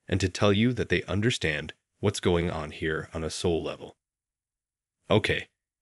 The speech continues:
so something very spiritual may be happening within their life here. Something may definitely have triggered this emotional response here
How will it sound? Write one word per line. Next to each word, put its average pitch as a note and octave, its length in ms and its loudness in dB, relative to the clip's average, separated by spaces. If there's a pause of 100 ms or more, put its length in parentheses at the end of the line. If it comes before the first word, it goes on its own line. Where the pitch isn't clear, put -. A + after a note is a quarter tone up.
(260)
so - 180 2
something E2+ 460 2
very G2+ 300 6
spiritual D2+ 720 0
may E2+ 200 2
be F2 140 2
happening E2 480 -2
within E2 240 -4
their D#2+ 160 -4
life D#2+ 280 -4
here. - 240 -12 (1000)
Something C#3 480 4
may C3+ 100 8
definitely G2+ 560 4
have F2 160 -2
triggered F#2 400 2
this F2 160 -2
emotional E2+ 480 0
response E2 580 -4
here E2+ 420 0